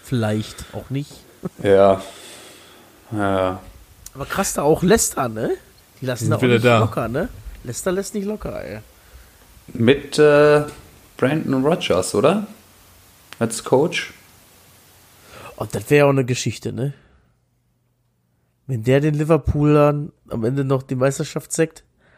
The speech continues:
Speaker 3: Aber Jamie Vardy führt auch wieder die Torjägerliste an.
Speaker 1: Ja, es ist alles so wie einst, ey.
Speaker 2: <laughs> So wie einst. Ja, geil. Dann, äh, sind wir ja quasi durch, ne? Für heute.
Speaker 3: Ich sag
Speaker 1: Ja.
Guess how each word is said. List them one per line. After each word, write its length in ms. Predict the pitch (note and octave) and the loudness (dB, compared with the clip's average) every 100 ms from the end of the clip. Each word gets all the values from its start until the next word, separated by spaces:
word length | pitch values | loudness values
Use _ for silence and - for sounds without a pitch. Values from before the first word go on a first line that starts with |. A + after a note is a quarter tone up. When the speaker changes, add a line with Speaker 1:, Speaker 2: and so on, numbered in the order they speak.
| _ _ _ _ _ _ - - - | _ _ _ _ _ _ -20 -6 0
Speaker 3:
Aber 120 | A2 | 2
Jamie 280 | A#2 B2 A2 | 4 6 6
Vardy 260 | A2 B2+ A#2+ | 6 6 4
führt 180 | C3+ | 4
auch 140 | A#2+ A2 | 2 4
wieder 180 | A2+ G#2+ | 2 4
die 400 | A2 G#2+ G#2+ G#2+ | 4 4 2 2
Torjägerliste 680 | A#2+ A#2 G2+ G2+ G2 - G2 | 2 2 2 0 -4 -8 -8
an. 240 | F#2+ G#2+ | -8 -6
Speaker 1:
Ja, 260 | A2+ A#2 A2+ | -6 -4 -6
es 160 | - | -6
ist 140 | C#3 C3+ | -8 -4
alles 280 | C3 D#3 | -2 -2
so 160 | D#3+ D3 | -2 -6
wie 180 | D3 C#3 | -4 -4
einst, 460 | C3+ C3 A#2 - - | -2 -4 -4 -8 -8
ey. 100 | G#2+ A2 - _ - - | -8 -10 -14 _ -20 -12
Speaker 2:
<laughs> 680 | - - - - E3 E3 D#3 - D#3+ - C#3+ - - - C3+ | -10 -2 0 0 0 0 -2 0 -4 -4 -8 -10 -20 -12 -10
So 240 | - G#2 G2 | -4 -2 -2
wie 140 | G2 - | -2 -2
einst. 500 | G2 G2 F#2+ - - - - - - - - | 0 -2 -4 -10 -12 -20 -20 -18 -20 -18 0
Ja, 120 | A#2 | 2
geil. 440 | A2+ E3 A#2+ G2 G2 - - _ _ - - | 4 4 4 2 -4 -14 -20 _ _ -20 -14
Dann, 600 | A2 G2 G2 G2 G2 G2+ | -12 -4 -2 0 -2 -2
äh, 420 | G2 G2+ G2+ G2 | -2 -2 -2 -4
sind 220 | G2+ A2+ | -6 -4
wir 80 | A#2 | 0
ja 100 | G#2 | 2
quasi 400 | G#2 A2+ A#2 A2+ | 2 4 4 2
durch, 360 | A2+ C3+ F2 F#2+ | 0 0 0 -2
ne? 200 | G#2+ C#3+ - - - _ | -2 -4 -10 -20 -20 _
Für 200 | - G#2+ | -6 -2
heute. 420 | G#2 A2 D3 D#3+ - - _ _ | 2 2 2 0 -4 -20 _ _
Speaker 3:
Ich 140 | A2+ G2+ | -10 -4
sag 260 | A2 - | -4 -2
Speaker 1:
Ja. 300 | A#2 C3 A3+ | 0 0 -2